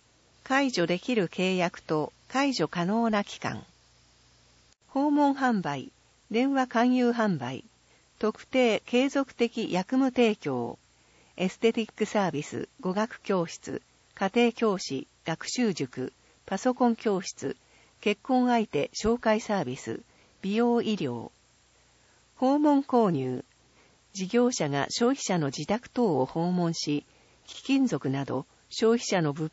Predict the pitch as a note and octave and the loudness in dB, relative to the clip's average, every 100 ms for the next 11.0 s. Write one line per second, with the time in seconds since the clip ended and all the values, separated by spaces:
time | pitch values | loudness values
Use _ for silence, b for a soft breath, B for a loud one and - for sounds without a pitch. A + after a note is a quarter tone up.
0 | - A3+ A3 G3 - G#3+ A3+ A3 D3+ B2 | -2 2 4 2 0 -2 0 -2 -2 -4
1 | A#2 A#2+ - _ _ _ _ _ _ _ | -4 -6 -10 _ _ _ _ _ _ _
2 | _ _ _ A#3+ C#4+ C#4 G#3+ E3 D#3 G#3+ | _ _ _ -2 2 4 4 4 2 0
3 | G#3 G3+ - F3 E3 - - A#3+ C4+ G#3 | 2 0 0 0 0 -2 -4 0 2 2
4 | D3+ - F3+ G#3+ A#3 G#3+ A3 - D3 B2 | 0 -2 0 2 2 0 -4 -6 -4 -2
5 | A#2+ - - b b b b - G3 A#3 | -2 -4 -6 b b b b -6 0 2
6 | C4 A#3+ A#3 C3+ A#2+ - _ _ _ _ | 2 0 0 -4 -8 -12 _ _ _ _
7 | _ _ _ _ _ _ _ _ _ G#3+ | _ _ _ _ _ _ _ _ _ 0
8 | B3+ D#4 C#4 C4+ C4 B3 A3 G#3+ - G3 | 0 2 -2 0 2 4 4 2 0 -2
9 | F#3+ - - C3 - _ _ _ _ - | -2 -6 -8 -8 -8 _ _ _ _ -4
10 | F3+ A#3+ A#3 A3 G#3 F#3+ F3+ B2 - | 0 0 0 -2 -2 -2 -4 -6 -6